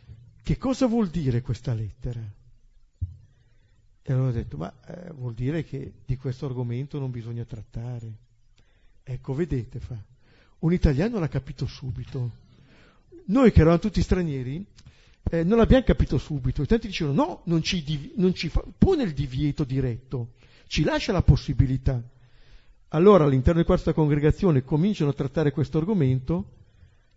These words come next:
arriva la seconda lettera del segretario di Stato che dice: "Come vi avevamo detto nella precedente lettera", adesso in termini specifici, "di questo argomento non dovete trattare". Eh? Allora uno poteva dire: "Ma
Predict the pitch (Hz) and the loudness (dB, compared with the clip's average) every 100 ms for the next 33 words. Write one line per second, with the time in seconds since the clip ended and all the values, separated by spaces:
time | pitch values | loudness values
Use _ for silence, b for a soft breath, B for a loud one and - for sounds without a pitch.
0 | _ _ 156 185 156 135 131 - 135 - | _ _ -2 -2 0 2 2 2 0 6
1 | 214 190 156 135 131 123 - 160 226 240 | 8 8 6 6 4 2 0 2 2 -2
2 | - b b b b 165 143 156 139 139 | -8 b b b b -2 0 0 2 2
3 | 160 147 135 208 - 139 139 175 165 135 | 4 4 2 0 -2 -2 -2 -2 -2 -4
4 | - 131 131 b b b b b _ 202 | -4 -4 -4 b b b b b _ 0
5 | 254 240 185 156 151 170 165 170 - 147 | 2 2 2 2 2 2 2 0 0 -2
6 | 143 135 151 143 143 160 156 131 139 127 | 0 2 2 2 0 2 4 2 2 0
7 | 117 - 139 185 226 - _ _ - 85 | -2 -2 0 0 -4 -10 _ _ -4 -4
8 | 85 127 143 131 143 175 - 180 180 - | -4 -6 -4 -4 -4 -4 -4 -6 -8 -10
9 | - 151 185 - - 185 196 170 143 151 | -16 -4 0 2 2 4 4 2 0 -4
10 | 151 165 180 156 147 143 139 135 156 - | 4 6 6 6 2 0 -2 -4 -6 -8
11 | 147 143 - _ _ _ 156 190 - - | -12 -14 -16 _ _ _ -10 -10 -12 -20
12 | B B B B B B B B B B | B B B B B B B B B B
13 | - 160 175 151 160 143 139 123 127 | 0 2 4 4 4 4 2 0 -2